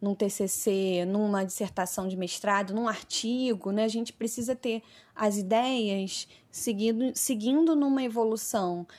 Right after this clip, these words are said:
bem amarradas, certo? E pra que isso aconteça, é importante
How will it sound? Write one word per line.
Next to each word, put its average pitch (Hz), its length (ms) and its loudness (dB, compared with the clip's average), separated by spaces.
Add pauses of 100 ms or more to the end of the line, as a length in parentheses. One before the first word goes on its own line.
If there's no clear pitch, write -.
(120)
bem 214 320 2
amarradas, 170 1000 -2 (200)
certo? 180 720 -2 (300)
E 226 60 -6
pra 294 240 0
que 311 180 -2
isso 269 160 -2
aconteça, 208 1040 0 (1120)
é 240 60 4
importante 196 1040 0